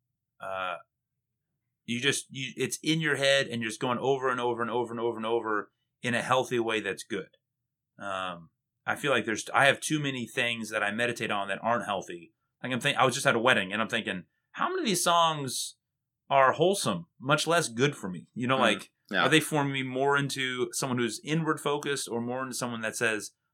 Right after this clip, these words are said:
Speaker 1: "I'm submitting to God's worldview"? Um, but I think,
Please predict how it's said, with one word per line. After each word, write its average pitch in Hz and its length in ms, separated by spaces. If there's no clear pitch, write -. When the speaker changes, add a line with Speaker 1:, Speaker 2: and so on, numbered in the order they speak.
Speaker 1:
"I'm 117 140
submitting 120 400
to 107 120
God's 107 640
worldview"? 104 760
Um, 101 280
but 113 120
I 120 60
think, 127 300